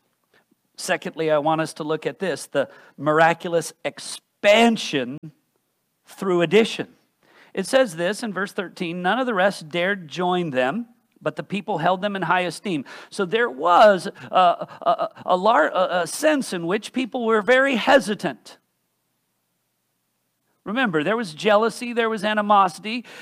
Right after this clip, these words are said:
uh, th-, th-, there were people who were hesitant.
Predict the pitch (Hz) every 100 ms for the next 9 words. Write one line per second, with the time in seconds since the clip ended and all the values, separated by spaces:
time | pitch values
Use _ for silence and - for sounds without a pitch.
0 | - - 175 151 147 - - 165 196 165
1 | - 208 233 - 240 214 180 202 190 156
2 | 226 170 160 123